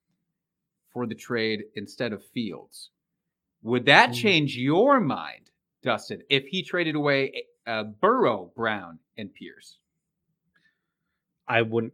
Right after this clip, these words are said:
Speaker 2: trade away Burrow. At, I mean, Burrow would be off the table for me. I mean, he's
Speaker 1: Really?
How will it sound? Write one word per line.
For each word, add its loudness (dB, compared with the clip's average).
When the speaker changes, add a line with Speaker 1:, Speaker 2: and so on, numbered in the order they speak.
Speaker 2:
trade -2
away 0
Burrow. -2
At, 8
I 8
mean, 0
Burrow 8
would 4
be -2
off -2
the -8
table -8
for -12
me. -16
I -4
mean, -4
he's -4
Speaker 1:
Really? -6